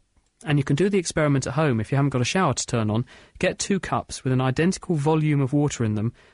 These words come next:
one filled with cold water, the other filled with hot water out of the tap. Pour them into the sink one at a time from exactly the same height and in the same way, tipping your hand in the same way, and listen to the sound that comes off.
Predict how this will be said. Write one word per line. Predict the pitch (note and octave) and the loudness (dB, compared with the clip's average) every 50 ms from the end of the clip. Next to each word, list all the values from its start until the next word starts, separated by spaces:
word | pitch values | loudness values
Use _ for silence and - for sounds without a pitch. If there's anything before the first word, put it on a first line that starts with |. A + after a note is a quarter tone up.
| _ - | _ -4
one | - D3+ E3+ G3 G3 | 0 2 2 2 0
filled | - - F3+ D#3+ D3+ C#3+ | 0 0 0 0 0 0
with | C#3+ C#3 - | -2 -2 -2
cold | - - F3+ G3+ F#3 D#3 | -4 -2 0 2 2 2
water, | C#3 B2 G#2+ G#2 G#2 - - A#2+ B2+ - - - _ _ - | 0 -2 -2 -4 -4 -2 -2 -2 -2 -4 -10 -20 _ _ -2
the | C3 C#3+ | 0 0
other | D3+ D3 D3+ | 0 0 -4
filled | - - D#3+ D3+ D3 | -4 -2 -2 0 0
with | D3 C#3 | -2 -4
hot | - - F3 D#3+ - | -2 -2 -2 -2 0
water | C#3 C3 B2 A#2 - C3+ | 0 -2 -2 0 0 -2
out | B2+ B2 | -2 0
of | B2 A#2+ | -2 -4
the | B2 | -6
tap. | - - - C3 F#2+ - - - _ - - - _ _ _ _ - - | -12 -6 -6 -6 -6 -6 -12 -16 _ -20 -20 -20 _ _ _ _ -16 -6
Pour | - - G3+ G3+ G3 | -2 0 2 2 2
them | E3+ C#3 A#2+ B2 C3+ - _ _ _ _ - | 2 0 0 -2 -2 -4 _ _ _ _ -2
into | E3 F3+ G3 - F#3 | 0 0 2 0 0
the | E3+ D#3+ | -4 -2
sink | - - C#3+ A#2+ B2 - - - | -2 0 0 0 -2 -2 -6 -4
one | D#3 D3+ D#3+ E3+ | 0 0 0 2
at | E3 | 0
a | E3 D3 | 0 -2
time | - - D3 A#2+ A#2+ B2 A#2+ | 0 0 0 2 2 0 -2
from | - - C3 - | 0 0 -2 -2
exactly | - C#3 C3+ D3+ E3 F3+ F3+ - - E3+ | 0 -2 -2 -2 -2 -4 -4 -8 -8 -8
the | D#3 D3+ | -6 -4
same | - - E3 D3+ C#3+ C#3+ | -4 -2 0 0 0 0
height | - - A#2+ G#2 A2 B2+ - - - _ - | -2 -2 -2 0 0 -2 -4 -6 -14 _ -2
and | C3 | 0
in | C3+ C3+ C#3 | 2 2 2
the | B2+ | 0
same | - - D3+ D3 D3+ D3 | 0 0 0 2 2 2
way, | C3+ A2+ A2+ B2 | 0 0 -4 -4
tipping | - - D3+ C#3 D3+ C#3 | -2 -2 -2 -2 0 0
your | C#3+ C#3+ C3+ C3 | 2 2 0 0
hand | - D#3 D3+ D#3 D3+ C3+ | 0 0 2 2 0 0
in | B2+ C3 | 0 -2
the | |
same | B2 - - C3+ C3+ C3 | -2 -2 -2 0 0 0
way, | A#2+ A2 A2 A#2+ A#2+ - - - - - _ - | 0 0 0 -2 -2 -4 -12 -20 -20 -20 _ -4
and | A#2+ A#2 | 0 0
listen | C3 D#3 - - D3+ | 2 2 2 0 0
to | - C#3 | 0 0
the | C3 | -2
sound | B2+ - C#3+ C3+ B2+ A#2 A2 | 0 0 0 0 2 0 0
that | - - | -2 -4
comes | - A2 G#2 G#2 G#2+ | -4 -2 -2 -2 -2
off. | G2+ - - - | -4 -6 -8 -12